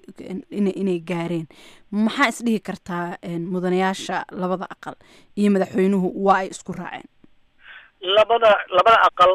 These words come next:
Speaker 2: waxaad moodaa iyo labada xisbi labadaba aad inay u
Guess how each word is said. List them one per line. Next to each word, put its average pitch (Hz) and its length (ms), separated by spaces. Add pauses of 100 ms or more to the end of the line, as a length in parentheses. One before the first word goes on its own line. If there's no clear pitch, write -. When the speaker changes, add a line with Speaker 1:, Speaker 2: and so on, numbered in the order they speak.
Speaker 2:
waxaad 165 320
moodaa 156 640 (160)
iyo 151 200
labada 160 340
xisbi 127 320
labadaba 160 320 (120)
aad 170 140
inay 147 220
u 156 80